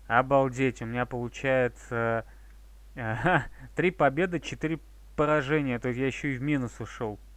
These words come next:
Офигенно. Так, дамы и господа, в общем, уже час прошёл.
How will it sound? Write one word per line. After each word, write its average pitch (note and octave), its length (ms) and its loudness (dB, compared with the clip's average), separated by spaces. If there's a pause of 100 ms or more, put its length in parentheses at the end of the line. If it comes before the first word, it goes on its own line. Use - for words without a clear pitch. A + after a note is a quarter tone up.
Офигенно. A2 760 -6 (2000)
Так, A#2 260 4
дамы C3+ 300 2
и B2+ 40 -4
господа, B2+ 680 0
в A#2 80 -6
общем, C#3+ 500 -4
уже C#3+ 300 0
час D3+ 380 -2
прошёл. E3+ 680 -2